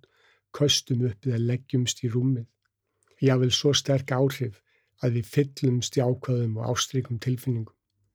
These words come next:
Tengslin á milli líffræði og minninga eru okkur því augljós. Minningar okkar og sagan sem við segjum að fortíð okkar stjórna því hvernig við erum í dag, núna. Hvað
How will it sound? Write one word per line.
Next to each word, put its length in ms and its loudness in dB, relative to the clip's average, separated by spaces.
Tengslin 560 2
á 40 -2
milli 200 -2
líffræði 540 0
og 60 0
minninga 500 0
eru 240 2
okkur 240 -2
því 140 -2
augljós. 480 0
Minningar 560 4
okkar 320 -2
og 100 -2
sagan 460 0
sem 220 0
við 100 0
segjum 460 -2
að 100 -10
fortíð 460 -2
okkar 200 -4
stjórna 600 -2
því 240 -6
hvernig 300 -2
við 140 0
erum 240 -2
í 80 -8
dag, 380 -6
núna. 460 2
Hvað 160 0